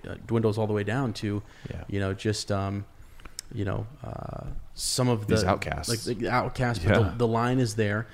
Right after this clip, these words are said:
Speaker 2: Yep.
Speaker 1: Um, and the, and the men of the north, you know, are still,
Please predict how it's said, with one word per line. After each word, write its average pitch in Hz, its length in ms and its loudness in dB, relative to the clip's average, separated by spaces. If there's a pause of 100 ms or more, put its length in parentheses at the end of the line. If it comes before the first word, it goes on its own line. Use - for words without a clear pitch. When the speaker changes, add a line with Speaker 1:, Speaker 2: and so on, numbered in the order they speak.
(100)
Speaker 2:
Yep. 98 260 4
Speaker 1:
Um, 104 460 2
and 104 140 -2
the, 110 80 -2
and 104 100 -4
the 101 40 -2
men 107 160 2
of 110 60 2
the 107 80 4
north, 104 400 0 (180)
you 104 120 -2
know, 101 160 0
are 101 200 0
still, 107 520 4